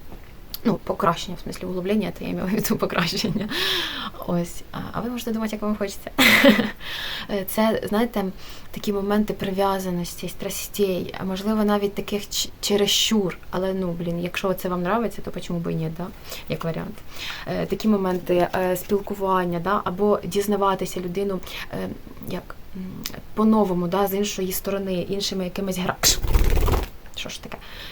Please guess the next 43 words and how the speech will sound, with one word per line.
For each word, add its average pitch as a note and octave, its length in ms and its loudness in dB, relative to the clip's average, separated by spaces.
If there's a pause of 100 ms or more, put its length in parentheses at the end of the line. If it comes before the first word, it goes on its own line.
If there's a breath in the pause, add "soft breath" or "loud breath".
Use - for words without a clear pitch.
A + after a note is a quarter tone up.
(100)
Іншими A#3+ 380 6
стор-, G3+ 480 0
з G3+ 100 4
іншої A3 260 6
сторони, G3+ 420 2
з F3+ 60 -2
інших G3+ 320 -2
граней F3 380 2
якихось, F3 380 -4
да? F3+ 200 -2 (360 loud breath)
І G3+ 220 2
ще A#3 140 2
ця A3+ 100 -2
карта G#3 260 0
може F#3+ 160 -2
говорити F#3+ 240 -4
про F#3 120 -4
те, A#3+ 160 0
що, - 200 -2
е, F#3 80 2 (1900 loud breath)
як F#3+ 220 -2
варіант, F3+ 400 6
ви F#3 80 2
бачите F#3 360 0
тільки G3 340 -4
його, F#3 440 0
а F3+ 100 0
він F3+ 140 -2
бачить F3+ 300 -4
тільки F#3 300 -4
вас, D4 260 0
але F#3 140 4
якщо F#3 180 0
в F#3+ 40 0
предыдущих G3 480 -2
моментах F#3+ 380 -4
у - 60 -6
вас F#3+ 200 2
був, F#3 180 -2
в G3+ 120 -10
принципі, F#3+ 440 0
да, G3+ 160 2
спокій G3 460 -4